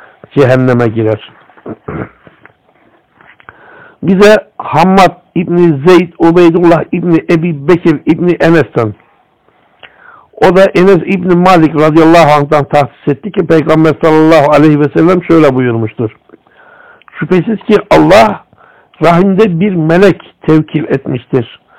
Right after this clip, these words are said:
Melek, 'Ey Rabbim, bir nutfedir. Ey Rabbim,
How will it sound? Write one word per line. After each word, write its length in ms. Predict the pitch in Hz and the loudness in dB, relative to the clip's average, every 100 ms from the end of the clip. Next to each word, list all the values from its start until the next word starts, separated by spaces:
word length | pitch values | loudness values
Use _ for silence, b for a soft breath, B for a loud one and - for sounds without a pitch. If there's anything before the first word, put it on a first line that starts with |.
| b b b | b b b
Melek, 340 | 156 175 196 - | -2 0 0 0
'Ey 220 | 196 202 | 2 2
Rabbim, 600 | 175 156 - 151 135 113 113 _ _ b b b b b b b b _ _ _ _ _ _ _ | 2 0 -4 -4 -4 -4 -10 _ _ b b b b b b b b _ _ _ _ _ _ _
bir 160 | 196 202 | -2 0
nutfedir. 800 | 170 175 - 202 175 120 - - _ _ _ _ _ - b b b _ _ | 0 0 0 2 2 0 -6 -20 _ _ _ _ _ -20 b b b _ _
Ey 240 | 170 196 170 | 0 2 2
Rabbim, 540 | 147 - 147 113 - | 0 -2 -6 -6 -10